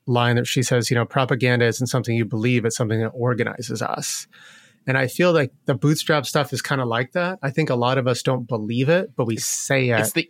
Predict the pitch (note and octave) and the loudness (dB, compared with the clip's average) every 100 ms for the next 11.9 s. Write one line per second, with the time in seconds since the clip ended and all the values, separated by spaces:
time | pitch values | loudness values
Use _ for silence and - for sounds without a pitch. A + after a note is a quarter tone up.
0 | C#3 C#4 - A#2 A2 - D3+ D#3 D3+ C#3 | 0 0 2 0 0 -2 0 2 2 0
1 | F3+ G3+ F3+ D3+ C3+ B2+ - D3+ A2+ A2+ | 2 2 4 2 2 -4 -2 0 0 -2
2 | - B2+ B2+ C3 A#2 A#2+ A#2 A#2+ A2 D#3+ | -4 -2 0 -2 -4 -2 0 0 2 2
3 | C3 - _ _ - - - - _ C4 | 0 -4 _ _ -12 -12 -16 -20 _ 0
4 | C4 B3+ A#3+ G#3+ G#3+ A3 A3 A#3 - A#3 | 4 4 4 4 4 4 2 2 4 4
5 | G3 G3 F3 F3 - C#3+ D3+ C#3+ C3+ - | 4 2 2 2 0 2 2 4 2 0
6 | - - A#2+ A2+ - - - - _ _ | -4 -6 -4 -4 -4 -8 -14 -20 _ _
7 | - C3 C#3+ D3 - E3+ D#3+ C3+ - E3 | -2 2 2 0 -2 0 2 0 0 0
8 | - D3 B2+ C#3 C#3 D3 C3+ - C#3 C3 | 2 2 4 2 2 2 0 2 0 2
9 | C3 C#3+ C3+ D3+ C#3 D3 C3+ B2 A2+ C3+ | 2 2 2 0 0 0 2 2 2 2
10 | B2+ C3 C3 B2+ - C3+ B2+ A#2+ C3 B2+ | 0 0 0 -2 -2 0 2 2 0 0
11 | B2+ - D3 C3 - C3+ B2+ B2+ | 0 0 0 0 0 2 4 2